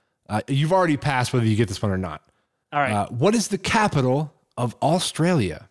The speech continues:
Speaker 1: This one, a lot of people don't actually know the right answer to. Options are A, Sydney,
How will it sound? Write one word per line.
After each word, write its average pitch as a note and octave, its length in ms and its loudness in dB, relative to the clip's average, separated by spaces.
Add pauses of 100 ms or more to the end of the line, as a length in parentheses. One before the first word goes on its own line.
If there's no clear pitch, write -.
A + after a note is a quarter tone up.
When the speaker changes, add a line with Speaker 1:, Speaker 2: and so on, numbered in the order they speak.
(240)
Speaker 1:
This - 300 -12
one, G#3+ 200 2
a G3 60 2
lot E3+ 220 4
of E3+ 80 -2
people F3+ 260 0
don't E3 320 -6
actually - 340 -10
know D#3+ 460 -2 (200)
the C#3 100 -4
right C3+ 180 0
answer B2 300 0
to. - 160 -12 (880)
Options A#2 400 0
are B2 360 2 (640)
A, D#3 400 0 (140)
Sydney, D#3 640 -2